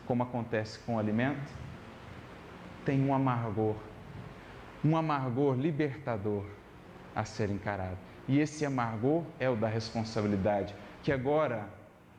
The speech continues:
com o advento dessa nova claridade do Consolador, se faz maior em nossos corações. "O Espiritismo", dirá ele, "a rasgar-nos horiz-,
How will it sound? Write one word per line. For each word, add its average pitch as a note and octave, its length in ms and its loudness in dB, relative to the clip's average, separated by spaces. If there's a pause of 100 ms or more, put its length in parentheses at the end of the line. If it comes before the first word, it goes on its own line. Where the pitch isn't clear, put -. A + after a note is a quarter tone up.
(240)
com C3+ 100 4
o - 20 6
advento B2+ 600 2
dessa B2 300 0
nova D3+ 300 2
claridade A2 560 0
do A#2+ 100 2
Consolador, A2 640 0
se A2 140 -4
faz G#2+ 280 0
maior G#2+ 360 -2 (600)
em A2+ 80 0
nossos G2 320 0
corações. - 540 -2 (1400)
"O C3+ 100 6
Espiritismo", D3 1000 0 (120)
dirá B2 280 2
ele, A2 300 0 (380)
"a C3 80 2
rasgar-nos D3+ 920 2
horiz-, E3 320 0